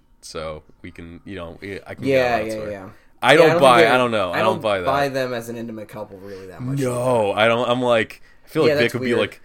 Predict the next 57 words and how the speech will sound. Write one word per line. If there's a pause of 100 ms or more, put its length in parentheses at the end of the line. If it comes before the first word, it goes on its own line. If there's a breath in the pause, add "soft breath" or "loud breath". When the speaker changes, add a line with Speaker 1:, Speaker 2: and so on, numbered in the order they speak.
(160 soft breath)
Speaker 1:
that
kind
of
weird
husband
who's
like,
"Well,
we
had
children
now,
so (240)
it's
over." (500)
You'll
have
Speaker 2:
Oh,
Speaker 1:
it.
Speaker 2:
yeah,
'cause,
like,
he
Speaker 1:
Yeah.
Speaker 2:
gets,
like,
he,
he
just
fucks
around
enough
as
it
is,
and
he's
like
Speaker 1:
He
totally
does.
Jesus
Speaker 2:
Yeah, (100)
Speaker 1:
Christ.
Speaker 2:
and,
oh,
yeah,
and
then
he
flirts
with
Danny,
like,
immediately
after
joining